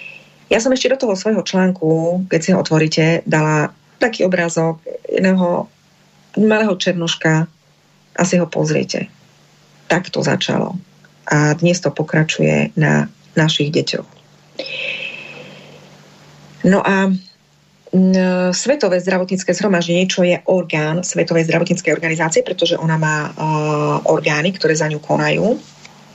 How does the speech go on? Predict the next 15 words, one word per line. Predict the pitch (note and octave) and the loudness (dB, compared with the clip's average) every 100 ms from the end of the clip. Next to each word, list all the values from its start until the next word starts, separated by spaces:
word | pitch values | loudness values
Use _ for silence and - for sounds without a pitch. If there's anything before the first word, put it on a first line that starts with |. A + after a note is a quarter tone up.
| - - - - - | -20 -20 -16 -8 -2
tak | F3 D#3 | 0 2
ako | D#3 | 0
som | D#3+ | 0
už | D#3 | 2
viackrát | D#3 D#3+ - D3 D3+ | 2 0 0 0 0
rozprávala, | D#3+ E3 D#3+ D#3 D#3 D#3 | 0 0 2 2 2 0
že, | - E3 E3 D#3 | -2 0 2 2
e, | D#3 - - - - E3+ D#3+ D#3 E3 A2+ G3 - - - - | -2 -10 -14 -10 0 2 2 0 -2 -4 -4 -4 -6 -6 -2
vyhlásiť | E3+ F3 E3+ E3 | 2 4 2 0
pandémiu | - D#3+ E3 D#3 D#3+ E3+ | 0 2 2 2 2 2
alebo | D3+ D3+ | 0 -2
čokoľvek, | - E3 D#3+ E3 D#3+ | -2 0 2 2 2
to | G3+ - | -2 2
nie | A3+ A3 G3+ | 2 4 4
je, | E3+ D#3 | 2 0